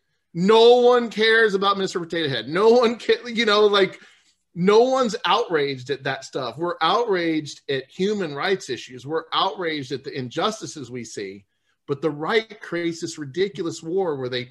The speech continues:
pit people against one another. And I'm not sure, you may have insight into the way out of that. I, I'm not sure how to fix that.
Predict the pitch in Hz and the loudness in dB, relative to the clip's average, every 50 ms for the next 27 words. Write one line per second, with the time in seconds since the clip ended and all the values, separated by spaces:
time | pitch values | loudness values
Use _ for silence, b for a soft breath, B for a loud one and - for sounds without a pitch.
0 | _ _ - - 165 - - - 196 175 - - 135 127 123 120 117 117 - 139 | _ _ -2 -2 -2 -2 -6 -12 -12 -10 -8 -6 -6 -6 -6 -10 -12 -12 -12 -12
1 | 127 117 113 113 110 104 107 104 101 104 - _ _ _ _ _ _ _ - - | -12 -12 -12 -12 -14 -14 -12 -12 -14 -14 -16 _ _ _ _ _ _ _ -10 -10
2 | 131 143 135 131 127 127 120 - 170 202 233 233 233 233 - - - 196 190 185 | -8 -6 -6 -6 -6 -8 -6 -4 -4 -2 -2 -2 -4 -4 -6 -6 0 2 2 4
3 | 180 170 170 165 170 185 165 190 214 214 202 190 175 160 156 151 139 - - 139 | 4 2 -2 -4 -6 -8 -8 -6 -4 -4 -2 -2 -2 -2 -2 -4 -6 -8 -8 -8
4 | 127 147 - 139 123 123 123 120 120 - - - 123 120 120 120 117 117 117 113 | -8 -8 -6 -6 -6 -6 -6 -6 -8 -12 -14 -10 -8 -6 -4 -4 -4 -6 -8 -8
5 | 110 113 - 139 139 - - - 170 190 208 208 190 160 - - 175 156 139 131 | -8 -6 -6 -6 -6 -6 -6 -4 -2 -2 -2 -2 -4 -6 -6 -4 -4 -4 -4 -6
6 | - - 123 - - - - 92 - - | -8 -10 -12 -12 -12 -14 -14 -14 -16 -18